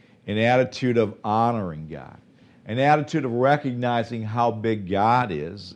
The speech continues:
and because of how great He is, that not that we're nothing, but we're just not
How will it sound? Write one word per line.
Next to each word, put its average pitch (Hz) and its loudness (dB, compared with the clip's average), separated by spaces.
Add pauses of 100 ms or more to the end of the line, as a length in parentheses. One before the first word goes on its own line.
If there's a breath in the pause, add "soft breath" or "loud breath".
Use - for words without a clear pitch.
(100)
and 101 -6
because 104 -6
of 101 -8
how 98 -4
great 98 -6
He 233 -10 (100)
is, 65 -12 (460 soft breath)
that 123 2 (420)
not 139 -2
that 139 -6
we're 123 2 (260)
nothing, 98 -10
but 101 -6
we're 110 0
just 110 -4
not 101 -6